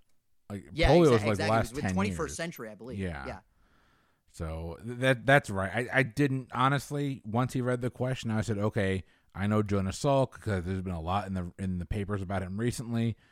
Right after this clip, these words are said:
Speaker 1: um, talking about the history of vaccines." So I figured maybe that's where Jeff got the question, so I locked in polio. But no, smallpox makes more sense. You're right. Nicely done, sir.
Speaker 2: No, it was, it was,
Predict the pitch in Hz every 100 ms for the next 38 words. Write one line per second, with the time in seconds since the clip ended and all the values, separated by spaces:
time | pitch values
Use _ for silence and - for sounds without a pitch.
0 | _ _ _ _ - 92 90 90 92 110
1 | 101 92 117 101 101 95 95 95 - 135
2 | 135 135 135 - 101 98 - 98 92 95
3 | 92 92 90 - 92 87 - 87 - -
4 | 113 - 104 101 87 82 82 82 85 78
5 | 78 78 87 82 87 95 87 120 123 -
6 | 90 - 90 - 80 78 80 78 - 95
7 | 90 80 80 - - - - - 117 -
8 | 104 87 82 113 139 139 143 131 165 151
9 | 139